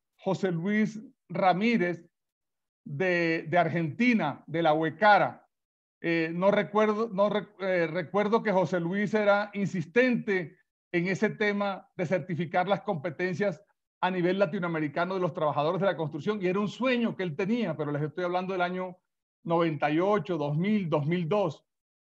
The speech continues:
Estuvimos con trabajadores de, de El Salvador, de Perú, de Uruguay, de, de Chile, de República Dominicana, los que más recuerdo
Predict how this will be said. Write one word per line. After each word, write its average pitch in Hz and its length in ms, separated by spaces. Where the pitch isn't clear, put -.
Estuvimos 170 540
con 185 180
trabajadores 151 640
de, 143 440
de 156 100
El 151 80
Salvador, 165 920
de 160 220
Perú, 180 760
de 151 640
Uruguay, 170 840
de, 151 360
de 151 260
Chile, 208 720
de 147 680
República 220 580
Dominicana, 180 760
los 170 220
que 175 120
más 175 180
recuerdo 196 720